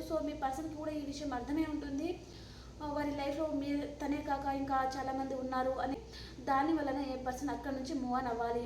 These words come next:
అనే థాట్లో మీ పర్సన్ ఉన్నారు. వారి మీద చాలా ప్రేమను చూపించారండి, కానీ థర్డ్ పర్సన్ మాత్రం, ఆ, ఈ పర్సన్ అసలు పట్టించుకోలేదు అన్నట్టుగా చూపిస్తుంది. థర్డ్ పర్సన్ రిలేషన్లో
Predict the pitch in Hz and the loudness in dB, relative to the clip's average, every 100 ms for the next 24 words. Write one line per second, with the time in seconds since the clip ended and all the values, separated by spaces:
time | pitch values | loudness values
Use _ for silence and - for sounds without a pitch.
0 | 247 254 247 240 233 240 - 247 233 302 | 0 -2 0 -2 -2 -8 -6 0 0 2
1 | 277 240 226 220 277 240 247 254 349 - | 0 0 -2 -2 -4 -2 0 0 0 -4
2 | - - - 254 320 349 320 320 320 302 | -12 -14 -8 0 2 4 4 2 0 0
3 | 302 294 285 330 311 285 254 262 262 262 | 0 0 2 2 2 -2 -4 0 0 0
4 | 262 294 302 285 285 311 311 294 294 294 | 0 0 -2 -2 -2 -2 0 0 0 0
5 | 349 - - - - - - - 277 285 | -2 -4 -14 -14 -14 -14 -8 2 2 2
6 | 302 277 269 302 294 302 - 247 294 294 | 2 0 2 0 0 0 0 0 0 -2
7 | - 294 262 254 254 254 247 254 247 320 | 0 -2 2 0 0 -2 -2 -2 -4 -4
8 | 233 190 233 - 233 226 233 - - - | -4 -4 -8 -6 -8 -8 -8 -12 -14 -14
9 | - - - - 285 285 339 339 339 302 | -14 -14 -14 -6 -2 2 2 2 0 0
10 | 277 285 285 | 0 -2 0